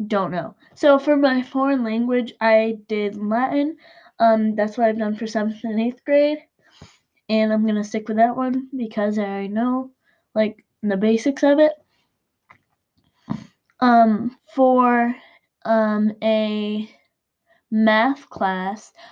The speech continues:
I chose to take honors geometry. Um, so last year in eighth grade, I took algebra, and the year before that, I took accelerated, um, math, which did seventh and eighth grade,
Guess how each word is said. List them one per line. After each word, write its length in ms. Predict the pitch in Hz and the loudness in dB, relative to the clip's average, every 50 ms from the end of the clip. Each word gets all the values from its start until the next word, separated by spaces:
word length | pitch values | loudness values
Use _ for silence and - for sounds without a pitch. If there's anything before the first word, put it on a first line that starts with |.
| - - - - | -20 -20 -8 -2
I 120 | 220 233 233 | 0 0 0
chose 380 | 233 - 247 247 247 262 254 254 | 0 0 0 0 0 0 -2 -6
to 240 | - - 254 240 233 | -6 -4 -2 -2 -2
take 280 | 226 - 226 220 214 - - | -2 -2 -2 -2 -2 -2 -2
honors 320 | - 233 254 277 294 302 302 | 0 2 4 4 4 2 2
geometry. 720 | - 294 294 302 302 330 320 - - 339 339 349 349 349 - - - - _ _ _ - | 0 0 0 0 0 0 -2 -4 -4 -4 -4 -4 -6 -8 -12 -20 -20 -20 _ _ _ 0
Um, 440 | 233 233 233 233 226 226 226 226 - - _ | 2 4 6 6 4 4 2 0 -4 -8 _
so 460 | - - - 269 240 233 233 233 233 | -20 -10 -4 -2 0 0 0 0 0
last 840 | 226 214 214 214 208 214 214 214 214 220 226 247 277 277 - - - | -2 -2 -2 -2 -2 -2 -2 0 2 2 4 2 2 -2 -6 -8 -8
year 220 | 196 190 190 190 | -6 -4 -4 -4
in 180 | 185 - 202 208 | -6 -6 -6 -6
eighth 280 | - 214 220 220 220 | -4 -4 -4 -4 -4
grade, 200 | - 214 202 202 | -4 -4 -2 -2
I 80 | 202 208 | -2 -4
took 220 | 208 - 233 - - 233 | -6 -8 -10 -10 -8 -4
algebra, 640 | - 233 254 254 247 262 240 269 269 262 262 269 269 _ _ _ _ _ _ _ _ - | -2 0 0 0 0 -2 -2 0 0 2 2 0 -2 _ _ _ _ _ _ _ _ -2
and 480 | 214 220 220 220 214 214 214 214 208 - _ - | 0 2 4 4 2 2 0 -2 -4 -6 _ -8
the 100 | 208 214 | -8 -6
year 220 | 196 208 208 202 | -4 -4 -4 -6
before 260 | 202 208 - 220 214 | -6 -8 -8 -8 -6
that, 240 | 202 208 196 190 185 | -4 -2 -2 -2 -4
I 60 | 208 | -6
took 240 | 202 - 208 208 - | -8 -10 -14 -14 -14
accelerated, 880 | 190 185 - - 208 196 196 202 202 208 208 208 214 208 208 202 208 - _ _ _ - | -16 -12 -6 -4 -2 -2 -2 -2 -2 -2 -2 -2 -2 -2 -4 -4 -6 -10 _ _ _ -4
um, 480 | 196 196 190 190 190 190 190 - - _ _ _ _ _ _ _ _ _ _ _ _ - | -4 -2 -2 -2 -4 -4 -6 -8 -12 _ _ _ _ _ _ _ _ _ _ _ _ -6
math, 400 | 208 196 175 185 202 226 247 - _ _ _ _ _ - | -4 -4 -2 -2 -2 -2 -2 -6 _ _ _ _ _ -4
which 340 | 214 208 196 - - - | -4 -4 -4 -4 -6 -4
did 240 | - 214 - - - | -2 -2 0 -2 -4
seventh 380 | - - - - 208 202 208 - | -6 -2 0 0 0 0 -2 -4
and 120 | 196 196 | -4 -4
eighth 200 | 196 196 202 202 | -4 -4 -6 -4
grade, 300 | - 240 240 233 247 240 | -2 0 2 2 2 0